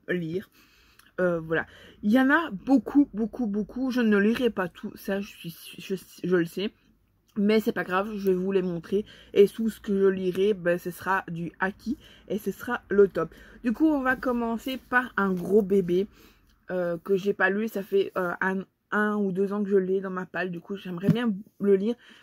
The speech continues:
Mais voilà, il est gros et du coup, ça me fait un petit peu peur.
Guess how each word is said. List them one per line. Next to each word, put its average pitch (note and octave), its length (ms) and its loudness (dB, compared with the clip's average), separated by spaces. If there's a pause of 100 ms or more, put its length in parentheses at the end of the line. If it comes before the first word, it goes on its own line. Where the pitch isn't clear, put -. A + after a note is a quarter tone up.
(140)
Mais G3 100 -4
voilà, F#3+ 240 -4
il G3 160 -2
est F#3+ 80 2
gros G#3 320 -2
et F#3+ 100 0
du F3+ 80 -4
coup, G3+ 140 -12
ça A#3+ 120 -6
me G3 120 -4
fait G#3+ 200 -4
un C#4 140 2
petit - 160 -8
peu G3+ 140 0
peur. G3+ 240 0